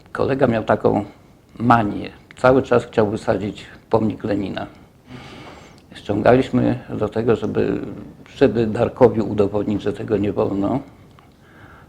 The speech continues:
plany, y, tego pomnika. Się okazało, że ten Lenin, stojąc na jednej prostej nodze, on ma taką wielką szynę wmurowaną tam jakieś dziesięć metrów pod ziemię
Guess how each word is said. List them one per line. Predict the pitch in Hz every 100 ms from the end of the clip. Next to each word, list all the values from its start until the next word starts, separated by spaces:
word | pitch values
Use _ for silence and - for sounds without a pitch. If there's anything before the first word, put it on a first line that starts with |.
| _ -
plany, | 127 117 95
y, | 95 - - - 101 98 90
tego | 104 95
pomnika. | - 98 98 - 170
Się | -
okazało, | 110 - 95 113 120 104
że | 101 98 95 -
ten | 95
Lenin, | 101 110 110 101
stojąc | - 104 104 101
na | 98
jednej | 101 101 95
prostej | - - - 90
nodze, | 101 104 101
on | 107
ma | 92
taką | 98 101 98
wielką | 110 123 101 98
szynę | - 107 107
wmurowaną | 110 98 107 107 101 101 95 - -
tam | 98
jakieś | 98 - 95
dziesięć | 101 101 92 101
metrów | 101 101 -
pod | 98 92
ziemię | 98 123